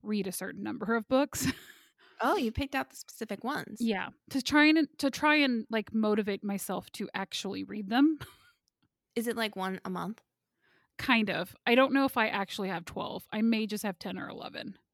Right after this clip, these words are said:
Speaker 2: Hmm.
Speaker 1: But one of them is Lisa TerKeurst's The Best Yes. So I don't know if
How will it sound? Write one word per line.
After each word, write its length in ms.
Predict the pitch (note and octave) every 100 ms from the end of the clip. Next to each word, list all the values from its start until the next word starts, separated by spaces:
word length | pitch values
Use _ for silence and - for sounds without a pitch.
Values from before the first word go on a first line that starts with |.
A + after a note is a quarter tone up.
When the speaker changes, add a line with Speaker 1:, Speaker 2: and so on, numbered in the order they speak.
| _ _ _ _ _ _ _ F#3+
Speaker 2:
Hmm. 140 | F3 - _ _ _
Speaker 1:
But 240 | G#3 F#3+ - -
one 340 | G#3+ A3 B3+
of 100 | C4+
them 220 | A3+ A3+ G#3+
is 260 | G3 - -
Lisa 280 | G#3+ G3 G3+
TerKeurst's 720 | G3 F#3 F3+ F#3 - - -
The 240 | G#3 F#3+ F#3+
Best 360 | F#3+ - -
Yes. 460 | - - - - - _ _ _ _ _ _ _
So 160 | - -
I 120 | C4
don't 160 | F4 D4+
know 180 | D4+
if 100 | D4